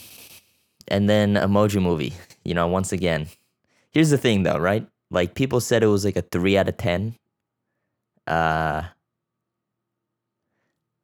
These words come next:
yeah, y-, sorry, you know, they, they said it was, like, a zero out of ten movie, but I'd say it's more like a three out of ten, you know? Like, there, it wasn't the worst thing I've ever seen, right?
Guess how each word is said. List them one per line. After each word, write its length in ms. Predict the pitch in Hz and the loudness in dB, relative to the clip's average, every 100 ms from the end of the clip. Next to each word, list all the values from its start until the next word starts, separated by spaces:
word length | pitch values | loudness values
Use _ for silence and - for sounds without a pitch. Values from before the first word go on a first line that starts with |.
| _ _ | _ _
yeah, 240 | 98 104 85 | -2 0 0
y-, 340 | 85 85 - - _ _ _ _ _ _ | -2 -4 -8 -14 _ _ _ _ _ _
sorry, 420 | - 110 80 78 - | -2 0 0 -2 -8
you 200 | 60 92 | -8 -4
know, 140 | 85 | -2
they, 200 | 82 82 - - - | -2 -4 -6 -14 -16
they 480 | - 73 67 73 92 | -12 -8 -6 -4 -2
said 120 | 101 | -2
it 40 | |
was, 80 | 92 | 0
like, 100 | 87 | -2
a 60 | 82 | 0
zero 200 | 90 85 | 2 2
out 100 | 80 | 0
of 60 | |
ten 220 | - 82 | -2 -4
movie, 300 | 85 90 78 | -2 -2 -4
but 280 | - - - - _ _ _ _ | -8 -6 -8 -10 _ _ _ _
I'd 120 | - | -6
say 120 | 113 156 | -4 -4
it's 100 | 123 | -2
more 160 | 110 | 0
like 140 | 87 82 | 0 -2
a 20 | |
three 220 | - 90 | -2 -2
out 60 | 82 | -2
of 60 | |
ten, 220 | - 95 82 | -2 -4 -4
you 60 | |
know? 200 | 85 95 - _ _ _ _ _ _ _ | -6 -6 -10 _ _ _ _ _ _ _
Like, 180 | - 98 | -6 -2
there, 180 | 117 113 - _ _ _ _ _ _ _ - | 0 -2 -4 _ _ _ _ _ _ _ -6
it 60 | |
wasn't 460 | 98 113 131 135 104 _ | -2 0 0 -2 -4 _
the 300 | - 90 107 | -14 -4 0
worst 520 | 101 95 95 98 98 - | 2 4 4 2 0 -2
thing 180 | 87 | -2
I've 120 | 82 78 | 0 -2
ever 160 | 76 | -4
seen, 320 | 82 - - - _ _ _ _ _ _ _ _ _ | -6 -10 -14 -16 _ _ _ _ _ _ _ _ _
right? 240 | - 80 | -4 -4